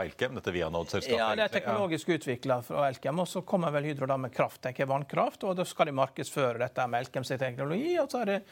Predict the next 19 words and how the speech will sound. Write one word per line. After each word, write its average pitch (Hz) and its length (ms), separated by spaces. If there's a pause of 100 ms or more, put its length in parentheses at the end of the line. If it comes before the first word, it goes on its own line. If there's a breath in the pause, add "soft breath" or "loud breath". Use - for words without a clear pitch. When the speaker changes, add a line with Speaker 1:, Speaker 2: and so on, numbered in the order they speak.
(340 loud breath)
Speaker 2:
og 208 140
så - 160
er - 60
det 151 60
da 147 180
karbon- 139 500
Speaker 1:
Altor 104 320 (160)
fikser 104 400
litt 98 140
gjeld 135 240
Speaker 2:
Ja, 190 260
Speaker 1:
for 170 80
Speaker 2:
ja, 135 220
Speaker 1:
Giltop. 139 340
Speaker 2:
jo 151 100
da, 147 140 (140)
Altor 143 240
kommer 180 300
jo, 139 240